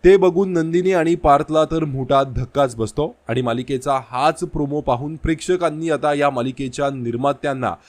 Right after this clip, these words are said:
आणि दिग्दर्शकांना जाब विचारला आहे. या मालिकेत काय हा वेडेपणा लावला आहे?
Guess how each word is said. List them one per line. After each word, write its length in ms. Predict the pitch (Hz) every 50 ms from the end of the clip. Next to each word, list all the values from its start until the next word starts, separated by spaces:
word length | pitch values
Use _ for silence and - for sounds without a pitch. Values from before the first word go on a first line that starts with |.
| _ - -
आणि 200 | 131 143 170 170
दिग्दर्शकांना 800 | 147 156 143 151 165 151 - - 160 - 156 143 143 143 143 143
जाब 400 | 131 113 98 110 110 117 127 127
विचारला 400 | 123 120 - 123 120 110 113 117
आहे. 220 | 113 110 127 165 - - _ _ _ _
या 200 | 135 151 165 180
मालिकेत 420 | 180 175 156 156 156 - 170 175 170 - _
काय 220 | 165 151 147 156 165
हा 200 | 135 160 160 160
वेडेपणा 560 | 151 131 131 135 147 147 - 147 143 147 147
लावला 300 | 135 110 104 113 120 117
आहे? 260 | 113 113 113 151 165